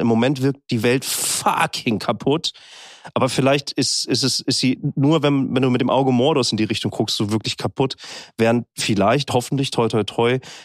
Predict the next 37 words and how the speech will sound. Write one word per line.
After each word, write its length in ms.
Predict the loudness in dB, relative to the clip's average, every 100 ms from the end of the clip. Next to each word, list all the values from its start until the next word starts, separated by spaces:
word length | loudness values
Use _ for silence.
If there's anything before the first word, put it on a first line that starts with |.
| -4
die 80 | 0
Welt 220 | 2 0 -4 0
insgesamt 480 | 0 2 0 0 0
vielleicht 320 | 0 0 0
aber 160 | -2
auch 120 | -2 -6
nicht 280 | -4 -2 0
nur 100 | -2
Kacke 300 | -2 -4 -4
ist. 240 | -4 -6 -8 -6
So. 300 | -4 -4 -8 -20 -20 -20 -4 0
Ähm, 160 | 0
das 160 | 0 0
heißt, 220 | 0 0
dass 100 | -4
es 80 | -2
dann 160 | -4
vielleicht 240 | -2 -2 -2
doch 140 | 0
eben 180 | 0 0
diese 200 | 0 0
anderen 260 | 0 0 0
Seiten 260 | -2 -2
gibt, 200 | -4 -2
die 100 | -2
eben 100 | 0
nicht 140 | 0 0
so 240 | -2 -2 -4
zermarternd 580 | 0 2 0 -2 -4
sind, 180 | -4 -4
die 100 | -2
einen 140 | 0 0
nicht 140 | 0
so 240 | 0 0 0
auch, 240 | -2 -2
auch, 300 | -2 -2 -4 -4
auch 240 | -4